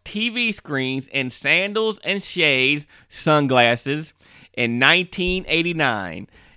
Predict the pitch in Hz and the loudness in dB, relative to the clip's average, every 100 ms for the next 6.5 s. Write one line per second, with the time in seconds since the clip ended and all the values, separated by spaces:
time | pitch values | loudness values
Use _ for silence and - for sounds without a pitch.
0 | - 147 175 - 208 233 226 170 135 101 | -4 -2 -2 -2 2 4 4 2 0 -2
1 | - - _ _ _ _ _ - 120 151 | -6 -14 _ _ _ _ _ -10 2 8
2 | 226 226 - - 147 165 214 233 226 185 | 10 8 0 -4 2 4 4 2 0 0
3 | 214 220 - - 185 156 127 120 151 _ | 2 0 0 2 6 6 6 4 2 _
4 | _ - 131 190 202 190 190 196 190 160 | _ -4 4 4 2 -2 2 2 2 0
5 | 185 175 170 123 131 180 240 240 - 131 | 2 2 2 0 4 6 6 2 -8 0
6 | 120 120 123 143 170 | 2 2 2 0 -2